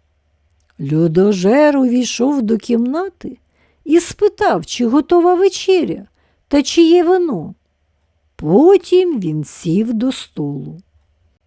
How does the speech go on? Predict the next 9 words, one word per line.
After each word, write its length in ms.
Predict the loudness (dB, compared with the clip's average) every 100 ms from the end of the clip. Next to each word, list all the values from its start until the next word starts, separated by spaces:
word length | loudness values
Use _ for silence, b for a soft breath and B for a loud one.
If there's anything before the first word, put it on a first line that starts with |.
| _ _ _ _ _
Дружина 760 | -4 0 2 4 2 2 2 -2
поставила 800 | -2 -2 -2 -2 0 0 0 -2
перед 380 | -2 -2 0 0
ним 260 | -2 -2
величезний 960 | 0 0 0 -2 -2 -2 0 -2 -2 -2
глек 380 | 0 -2 -4 -6
вина 480 | -4 -2 -2 -6 -14 _ _ _ _ _ _
і 140 | -4
поклала 960 | -4 -6 -8 -4 0 0 0 -4 -8